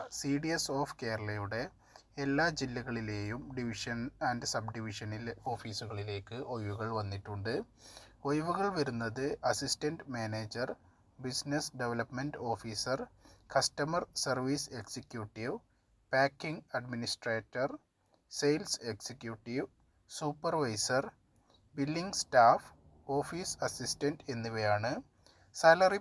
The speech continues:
പറയുന്നത് പതിനയ്യായിരത്തി അഞ്ഞൂറ് മുതൽ മുപ്പത്തിരണ്ടായിരത്തി അഞ്ഞൂറ് വരെയാണ്. വേക്കൻസികൾ വരുന്നത് മുപ്പത്തിയൊന്നാണ്. എക്സ്പീരിയൻസ് നിർബന്ധമില്ല.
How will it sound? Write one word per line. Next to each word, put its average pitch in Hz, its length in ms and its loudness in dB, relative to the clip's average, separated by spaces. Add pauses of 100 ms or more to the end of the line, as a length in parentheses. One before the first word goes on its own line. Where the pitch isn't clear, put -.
പറയുന്നത് 127 560 0
പതിനയ്യായിരത്തി 135 1160 0
അഞ്ഞൂറ് 123 400 0
മുതൽ 123 360 -4
മുപ്പത്തിരണ്ടായിരത്തി 117 1300 0
അഞ്ഞൂറ് 110 360 -2
വരെയാണ്. 107 680 4 (580)
വേക്കൻസികൾ 165 600 0
വരുന്നത് 135 420 0
മുപ്പത്തിയൊന്നാണ്. 120 1120 0 (480)
എക്സ്പീരിയൻസ് 147 840 -2
നിർബന്ധമില്ല. 117 880 0